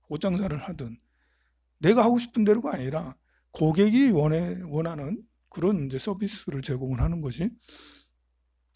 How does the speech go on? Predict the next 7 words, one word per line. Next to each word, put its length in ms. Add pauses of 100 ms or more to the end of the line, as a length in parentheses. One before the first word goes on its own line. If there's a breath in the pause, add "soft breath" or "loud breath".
(360)
더 120
낫지 300
않나. 160
이익을 480
남기려고 580
하다 200
보면 420